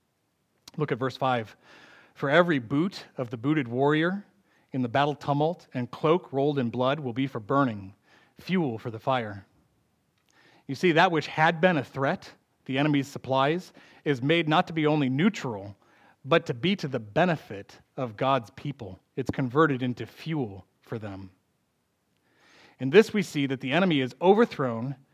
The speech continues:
God's people are freed from oppression, and this victory is so utterly complete and decisive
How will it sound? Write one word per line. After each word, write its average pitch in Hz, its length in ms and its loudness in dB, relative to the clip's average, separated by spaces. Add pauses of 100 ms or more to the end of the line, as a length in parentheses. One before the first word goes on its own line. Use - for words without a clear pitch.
(300)
God's 165 320 4
people 156 340 -2
are 123 120 0
freed 185 440 -2
from 185 200 0
oppression, 147 580 -2 (500)
and 139 160 0
this 170 140 2
victory 143 480 0
is 127 140 -4
so 165 320 2
utterly 202 360 4
complete 185 640 -6
and 147 140 -4
decisive 123 680 -4